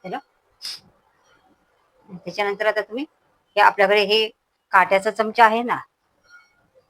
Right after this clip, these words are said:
काट्याच्या चमच्याने तुम्हाला हे मोदक असं धरायचं आहे आणि आता त्याच्याप्रमाणे आता तुम्हाला हे असे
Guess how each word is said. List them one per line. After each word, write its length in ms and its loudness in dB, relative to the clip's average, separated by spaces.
काट्याच्या 460 -2
चमच्याने 360 -6
तुम्हाला 360 2
हे 60 0
मोदक 300 0
असं 160 4
धरायचं 360 -2
आहे 60 -14
आणि 200 -6
आता 120 0
त्याच्याप्रमाणे 1080 -6
आता 160 -6
तुम्हाला 280 -8
हे 220 -8
असे 300 -8